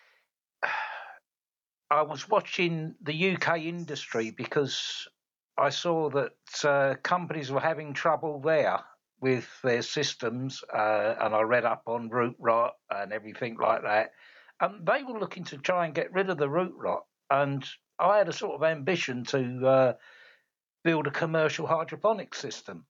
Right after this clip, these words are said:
So, uh, in nineteen eighty-four, I started hydroponics, started experimenting with different systems. I went through ebb and flow,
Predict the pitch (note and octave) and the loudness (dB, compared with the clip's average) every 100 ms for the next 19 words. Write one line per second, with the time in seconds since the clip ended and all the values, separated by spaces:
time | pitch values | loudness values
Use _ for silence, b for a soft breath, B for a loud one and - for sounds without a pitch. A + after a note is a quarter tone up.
0 | _ _ _ _ _ _ _ _ - C3+ | _ _ _ _ _ _ _ _ -4 2
1 | C3+ C#3+ C3 C#3 C#3 B2+ - b b b | 2 0 2 4 6 4 0 b b b
2 | b b b b _ _ _ D3 D3 C#3+ | b b b b _ _ _ 0 4 4
3 | C3+ C3+ D3 C3+ E3 F#3 F3 - F#3+ F#3+ | 2 0 0 0 2 4 4 4 2 4
4 | E3+ G3 F#3+ D3 E4 G#3+ A#2+ - - - | 0 -4 -6 0 2 2 -4 -10 -12 -12
5 | - - - E3+ B2+ B2 - - D#3+ D#3 | -16 -16 0 2 2 -2 -8 2 2 2
6 | C#3+ D3 C#3 D3 C#3 C3+ C3 - C#3+ - | -4 -10 -6 -2 2 2 2 -2 -2 -4
7 | - D#3+ C#3 - D#3+ D#3 D#3+ - - - | -4 -2 -2 0 -2 -2 -6 -10 -6 0
8 | G#2 G#2 G#2 G2+ A2+ A2 - A2+ A#2 B2 | 2 4 2 0 -2 -2 -6 -4 2 2
9 | B2+ A#2+ - C#3 C3 B2+ B2 | 2 -2 -4 0 4 4 0